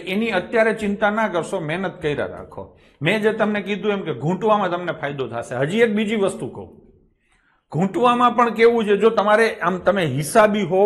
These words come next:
મિનિટે મિનિટના, સેકન્ડે સેકન્ડના જો તમે હિસાબ કરતા હોય અને લાભ લેવો હોય તો મને, હું તમને એની કોઈ ગેરંટી ના આપી શકું કે તમે જેને કહેવાય ને કે કેટલું વધારે શીખશો, કેમ કે એમાં તમને શીખડાવનાર,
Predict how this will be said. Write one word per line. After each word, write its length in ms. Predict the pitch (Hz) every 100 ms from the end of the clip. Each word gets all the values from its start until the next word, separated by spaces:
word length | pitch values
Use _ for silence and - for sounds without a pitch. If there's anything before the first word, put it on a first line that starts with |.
| 202 - -
મિનિટે 440 | 143 180 214 220 202
મિનિટના, 500 | 190 202 196 190 180
સેકન્ડે 500 | - 180 190 196 190
સેકન્ડના 440 | 185 175 185 180 175
જો 120 | 175
તમે 200 | 170 165
હિસાબ 500 | 123 127 - 185 156 -
કરતા 420 | 165 151 - 175
હોય 260 | 117 113 90 - _ _ -
અને 180 | 160 180 147
લાભ 320 | 151 165 147
લેવો 200 | 160 160
હોય 180 | 139 117
તો 80 | 110
મને, 280 | 131 190 220 214 - - _ 147
હું 140 | 196
તમને 240 | 220 233 233 196
એની 240 | 202 226
કોઈ 200 | 233 202
ગેરંટી 320 | 226 233 240
ના 180 | 233 240
આપી 240 | 220 208 170
શકું 280 | 156 175 165 - - -
કે 120 | 170 170
તમે 340 | 185 196 214 220 220 220 - - - _
જેને 300 | 160 160 214
કહેવાય 300 | 202 277 254
ને 120 | 147 101 - - _ -
કે 120 | 143 127 120
કેટલું 340 | 147 233 254 190
વધારે 400 | 190 190 175 147
શીખશો, 380 | 147 - 113 90 - _ _ -
કેમ 140 | 175
કે 120 | 190 185
એમાં 380 | 160 180 185 180 - -
તમને 260 | 160 180
શીખડાવનાર, 720 | - 165 - 180 175 175 175